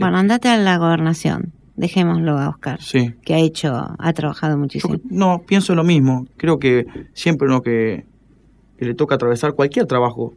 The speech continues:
Speaker 2: sea en una municipalidad, sea en una empresa, no creo, no creo nunca que haya mala predisposición. Creo que
Speaker 1: Ujú.
Speaker 2: uno hace lo mejor posible, eh, y partes del equipo pueden fallar, como falla en cualquier equipo, como puede fallar hasta en un equipo de fútbol, digo.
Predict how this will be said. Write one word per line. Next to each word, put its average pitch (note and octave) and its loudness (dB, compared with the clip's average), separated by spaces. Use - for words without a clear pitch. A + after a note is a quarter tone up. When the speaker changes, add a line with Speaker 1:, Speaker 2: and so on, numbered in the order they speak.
Speaker 2:
sea - -2
en C#3 4
una C3+ 4
municipalidad, B2 -2
sea C#3 -4
en C#3 0
una B2+ 0
empresa, B2+ -4
no C#3 2
creo, C#3+ 4
no C#3 0
creo C#3 4
nunca B2+ 2
que A#2+ -2
haya A#2 -4
mala B2 2
predisposición. A2 -4
Creo - 2
que - 2
Speaker 1:
Ujú. - 6
Speaker 2:
uno C3+ 6
hace C3 0
lo A#2+ 2
mejor B2 0
posible, D3+ 0
eh, A2+ 0
y F2+ -2
partes D3+ 2
del A#2 0
equipo C#3 -2
pueden B2 2
fallar, A#2+ -2
como A#2+ -4
falla E3 0
en B2 -4
cualquier B2 0
equipo, D3+ -2
como A#2 -4
puede D#3 4
fallar C3 -2
hasta B2 -2
en B2+ 0
un C#3 0
equipo C3 -2
de A2+ 0
fútbol, A2+ 0
digo. A2 -2